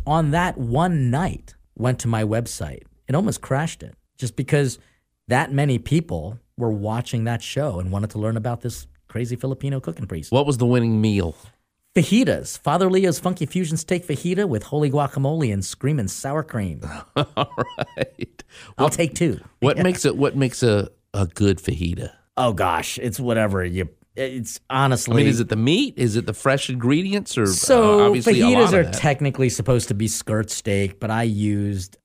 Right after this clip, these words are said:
Speaker 1: I used flank. It can take a marinade better. Bobby's was absolutely delicious, but I think mine was a little different because I used fusion flavors. And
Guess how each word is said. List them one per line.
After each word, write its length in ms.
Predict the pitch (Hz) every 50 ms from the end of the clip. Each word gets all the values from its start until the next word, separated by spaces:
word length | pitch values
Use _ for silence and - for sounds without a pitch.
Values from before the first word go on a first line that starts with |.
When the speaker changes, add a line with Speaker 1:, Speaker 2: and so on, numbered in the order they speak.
| -
Speaker 1:
I 80 | - 120
used 280 | 113 110 107 98 -
flank. 640 | - - - 101 95 101 104 104 101 104 101 - - _ _ _ _ _ _ _ _ _ -
It 200 | 107 104 - -
can 120 | - 101
take 180 | 98 120 101 -
a 40 | 101
marinade 600 | 98 101 104 104 107 104 104 98 101 98 87 82
better. 440 | - 98 98 98 101 98 98 87 - -
Bobby's 680 | 110 107 - 135 139 160 165 160 135 117 - - - -
was 280 | 131 120 107 104 104 - -
absolutely 440 | 117 120 120 110 - 127 113 110 110
delicious, 460 | 98 110 104 107 107 104 - - 98
but 140 | - - 123
I 100 | 123 127
think 320 | 127 156 127 113 - - -
mine 340 | 127 117 113 110 113 110 98
was 140 | 107 107 110
a 40 | 113
little 380 | 113 127 139 139 135 131 123
different 600 | 117 110 98 101 131 123 - - 127 120 117 120 - - - _ - -
because 240 | - 117 - 131 107
I 60 | 117
used 360 | 113 110 117 117 113 104 - - _
fusion 520 | - - - 131 135 131 117 117 110 104 101
flavors. 720 | - - - 147 156 156 156 135 107 87 82 76 78 82 101
And 160 | 98 95